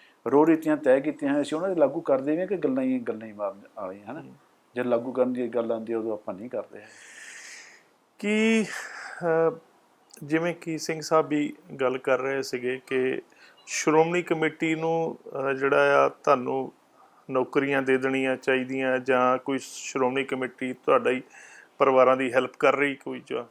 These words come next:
Speaker 2: ਇੱਦਾਂ ਦੀ ਕੋਈ?
Speaker 1: ਦੇਖੋ, ਇਸ ਤਰ੍ਹਾਂ ਵੀ ਪਿਛਲੇ ਦੋ ਸਾਲਾਂ ਤੋਂ ਸਾਨੂੰ ਸ਼੍ਰੋਮਣੀ ਕਮੇਟੀ ਵੀਹ ਹਜ਼ਾਰ ਰੁਪਈਆ ਪ੍ਰਤੀ ਮਹੀਨਾ ਦਿੰਦੀ ਹੈ।
Speaker 2: ਹੂੰ।
Speaker 1: ਉਹਦੇ ਵਾਸਤੇ ਉਹਨਾਂ ਦਾ ਬਹੁਤ ਬਹੁਤ ਧੰਨਵਾਦ ਹੈ।
Speaker 2: ਹੂੰ।
Speaker 1: ਤੇ ਬਾਕੀ ਇਸ ਤਰ੍ਹਾਂ ਵੀ ਦੇਖੋ, ਹੈ ਤਾਂ ਜਿੱਦਾਂ ਉਹ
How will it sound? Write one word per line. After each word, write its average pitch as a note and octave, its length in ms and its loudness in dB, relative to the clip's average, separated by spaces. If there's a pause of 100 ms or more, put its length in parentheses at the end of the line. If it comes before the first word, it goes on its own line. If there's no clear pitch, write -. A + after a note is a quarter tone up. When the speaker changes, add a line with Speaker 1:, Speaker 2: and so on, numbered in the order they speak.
Speaker 2:
ਇੱਦਾਂ - 280 -12
ਦੀ - 80 -16
ਕੋਈ? - 280 -20 (440)
Speaker 1:
ਦੇਖੋ, D#3+ 160 -12
ਇਸ D3+ 160 -10
ਤਰ੍ਹਾਂ D#3 180 -2
ਵੀ E3 100 -2
ਪਿਛਲੇ - 320 -6
ਦੋ C3 200 -2
ਸਾਲਾਂ C3 340 0
ਤੋਂ C#3 220 -8
ਸਾਨੂੰ B2+ 440 -8 (520)
ਸ਼੍ਰੋਮਣੀ A#2+ 400 -6
ਕਮੇਟੀ A#2+ 320 -8
ਵੀਹ C3+ 200 -6
ਹਜ਼ਾਰ B2+ 200 -6
ਰੁਪਈਆ A2 300 -8
ਪ੍ਰਤੀ A2 320 -10
ਮਹੀਨਾ G#2+ 320 -12
ਦਿੰਦੀ F#2+ 280 -16
ਹੈ। A2+ 60 -20 (280)
Speaker 2:
ਹੂੰ। B2+ 160 -12 (240)
Speaker 1:
ਉਹਦੇ C#3 140 -2
ਵਾਸਤੇ C3 280 -2
ਉਹਨਾਂ A#2+ 140 -6
ਦਾ C3 100 -10
ਬਹੁਤ G#2 180 -8
ਬਹੁਤ G#2 240 -12
ਧੰਨਵਾਦ F#2+ 460 -8
ਹੈ। - 60 -16 (220)
Speaker 2:
ਹੂੰ। B2+ 160 -12 (360)
Speaker 1:
ਤੇ G2 320 -10 (340)
ਬਾਕੀ D#3+ 320 2
ਇਸ D#3+ 160 -4
ਤਰ੍ਹਾਂ E3+ 160 -2
ਵੀ F3 120 -2
ਦੇਖੋ, F3 440 -2
ਹੈ C#3 280 0
ਤਾਂ D#3+ 300 0 (760)
ਜਿੱਦਾਂ D#3 380 2
ਉਹ E3+ 220 -2